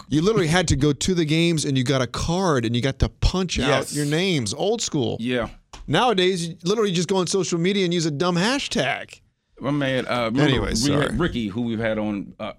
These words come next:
Speaker 2: earlier, uh, in the show about a year or so ago. He and Trevor Booker were cool. So he would go to games and be down in the bottom part where the family and, you know, friends or whatever, and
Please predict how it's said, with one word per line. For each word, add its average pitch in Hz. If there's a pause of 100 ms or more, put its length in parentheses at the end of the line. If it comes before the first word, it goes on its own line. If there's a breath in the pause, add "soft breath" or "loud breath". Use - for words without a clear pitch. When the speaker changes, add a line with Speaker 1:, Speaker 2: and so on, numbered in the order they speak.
Speaker 2:
earlier, 131 (340)
uh, 107 (880)
in 131
the 120
show 120 (420)
about 117
a -
year 113
or 107
so 104
ago. 92 (1000 soft breath)
He 202
and 127
Trevor 127
Booker 110
were 95
cool. 85 (280)
So 120
he 117
would 160
go 156
to 135
games 135
and 120
be 120
down 120
in 113
the 107
bottom 143
part 104 (280)
where 117
the 107
family 120
and, 104
you 127
know, 101
friends 120
or -
whatever, 113 (420 soft breath)
and 117